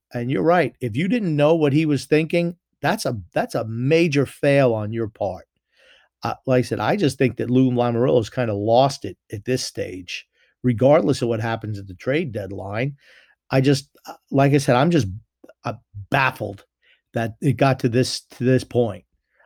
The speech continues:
I mean, I, I cannot, un-, I just, I can't believe they're even thinking about trading this kid.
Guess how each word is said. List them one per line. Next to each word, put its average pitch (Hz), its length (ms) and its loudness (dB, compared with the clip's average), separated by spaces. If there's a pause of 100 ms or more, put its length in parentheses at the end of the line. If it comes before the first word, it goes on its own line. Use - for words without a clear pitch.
(140)
I 123 60 -4
mean, 117 120 -2
I, 127 240 0
I 139 120 2
cannot, 143 360 0
un-, 135 200 2
I 135 140 2
just, 139 440 -4
I 127 80 -2
can't 165 300 0
believe 151 260 4
they're 135 140 4
even 127 200 2
thinking 139 300 -2
about 120 220 0
trading 135 320 -2
this 110 160 -8
kid. 104 300 -8